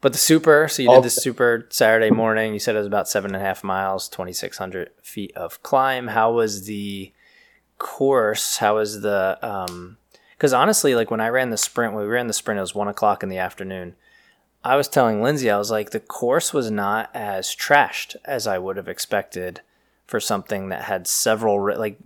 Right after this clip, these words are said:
Speaker 1: you're basically the last person to race." You know what I mean? That I thought it was in actually really good condition compared to, you know, there have been, there have been, I think, uh, Bethel was a little bit messy when we did the second day
Speaker 2: Hmm.
Speaker 1: there after having a day of sprints. But even, like,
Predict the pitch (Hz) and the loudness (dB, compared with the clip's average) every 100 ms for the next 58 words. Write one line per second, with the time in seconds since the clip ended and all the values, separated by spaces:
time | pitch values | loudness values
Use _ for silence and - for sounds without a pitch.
0 | 92 98 139 131 120 110 104 101 101 95 | -18 -6 0 2 2 0 0 0 0 -2
1 | - 104 - 87 85 87 - - 107 113 | -4 -4 -4 -6 -6 -6 -8 -8 -6 -4
2 | 104 101 101 98 - _ - - _ - | -4 -6 -6 -8 -10 _ -20 -20 _ -12
3 | 95 135 131 127 123 117 117 127 107 107 | 2 4 6 6 4 0 2 0 0 0
4 | 117 110 - 110 110 - - 101 95 135 | 0 0 0 0 0 -6 -6 -4 -2 -2
5 | - 85 87 - - 95 - 104 101 - | -2 -4 -8 -12 -10 -6 -2 -2 -2 -6
6 | 104 95 92 - _ - - _ - 110 | -6 -6 -8 -12 _ -20 -20 _ -6 -2
7 | 101 170 175 107 117 107 104 - _ 147 | 0 0 0 -4 -6 -6 -8 -12 _ -6
8 | 147 127 107 110 101 101 - - 214 - | -4 -4 -2 -2 -2 -8 -10 -6 -6 -6
9 | - - _ _ _ _ _ _ - 110 | -18 -20 _ _ _ _ _ _ -6 -4
10 | 110 107 113 _ - 117 - 185 185 185 | -2 -4 -8 _ -4 -2 -2 -2 0 -2
11 | 180 151 151 151 147 147 139 - 139 147 | -2 -2 0 0 -2 0 0 0 -2 -4
12 | _ _ _ 120 113 117 107 113 110 - | _ _ _ -6 -2 -2 0 0 0 0
13 | 107 117 104 107 104 101 107 113 98 - | 0 -2 -4 -2 0 0 0 -2 -2 -4
14 | 101 101 95 95 95 95 92 - 104 101 | -2 -2 -4 -4 -2 -2 -4 -6 -6 -6
15 | - 104 117 165 190 123 101 - | -6 -6 -4 -4 -2 -2 -4 -8